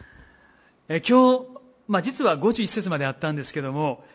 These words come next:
本日開かれているこの箇所というのはですね、おそらく知らない人は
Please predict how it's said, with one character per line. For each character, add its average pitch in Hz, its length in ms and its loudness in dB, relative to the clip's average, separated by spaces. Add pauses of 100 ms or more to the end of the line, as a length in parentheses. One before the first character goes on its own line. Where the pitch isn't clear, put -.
(140)
本 302 160 4
日 269 180 0
開 208 220 2
か 226 80 2
れ 214 80 0
て 175 60 -4
い 170 40 -4
る 156 60 -6
こ 156 80 -8
の 147 160 -8
箇 175 140 -8
所 160 180 -2
と - 220 -12
い 147 80 -6
う 147 40 -6
の 135 80 -8
は 117 60 -10
で 107 120 -18
す - 100 -18
ね、 143 280 -8 (640)
お 160 120 -8
そ 302 120 -4
ら 269 180 2
く 180 320 -4
知 - 180 -6
ら 320 140 2
な 330 200 2
い 175 80 -2
人 175 200 -4
は 135 200 -2